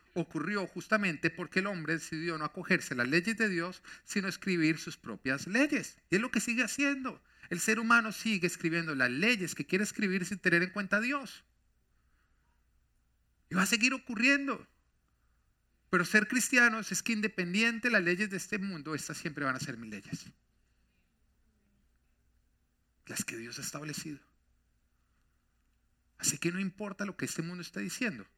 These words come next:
Si Dios dice que es pecado, una con-, una verdadera confesión es decir, "Es pecado".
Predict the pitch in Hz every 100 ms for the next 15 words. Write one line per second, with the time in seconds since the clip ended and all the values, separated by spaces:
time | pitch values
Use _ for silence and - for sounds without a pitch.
0 | _ _ _ - 117 117 175 196 214 226
1 | - 170 - 196 180 139 151 170 _ _
2 | _ _ _ - 131 156 147 131 131 131
3 | 175 170 131 117 - 170 175 170 135 139
4 | - 123 123 - _ - - - - 233
5 | 240